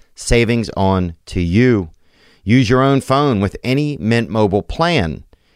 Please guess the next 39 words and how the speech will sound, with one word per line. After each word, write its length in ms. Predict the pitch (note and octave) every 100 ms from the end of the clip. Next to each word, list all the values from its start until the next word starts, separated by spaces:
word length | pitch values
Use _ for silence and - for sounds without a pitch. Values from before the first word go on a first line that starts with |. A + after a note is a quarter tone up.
| _
and 120 | F2+
keep 180 | - A2
your 100 | A#2
same 300 | - A2+ B2
number 400 | A#2 E2 F2 F#2+ - _ _ -
along 280 | F2 F#2
with 140 | G2+ G2
all 120 | G2+
your 120 | A#2+
contacts. 720 | A#2+ C3 C#3 A2 F#2+ - - - _ _ - -
If 100 | F#2
you're 80 | A2
not 120 | B2 G2+
a 40 |
hundred 240 | E2+ C3+ G#2+
percent 320 | G#2 A#2+ F#2
satisfied, 640 | A#2+ A#2 A2 G2 E2+ E2 - - -
Mint 360 | F2 G#2 A#2+ -
Mobile 500 | F#2+ A2+ A2 E2 D#2 - _ - - -
has 200 | - G#2 G#2+
you 60 |
covered 300 | - C3 A#2+
with 100 | G#2
their 120 | G#2+ G2
seven-day 480 | - B2 B2+ B2
money-back 560 | A2 G2+ A2 F#2+ G2 E2+
guarantee. 500 | F2+ F2 F2+ - D#2+
That's 200 | D#2+ A2+
your 80 | B2
money 240 | G#2 F#2 F2
right 240 | E2+ D#2+
back. 280 | F2 D#2+ - - - - -
Switch 320 | - F3 D#3+
to 80 | -
Mint 200 | C3 C3+
Mobile. 400 | B2+ C3+ G2 D2+ - _ _
Premium 360 | - D3+ C#3 A2+
wireless 340 | G#2 G#2 G2+
service, 480 | - B2+ A#2+ A#2+ -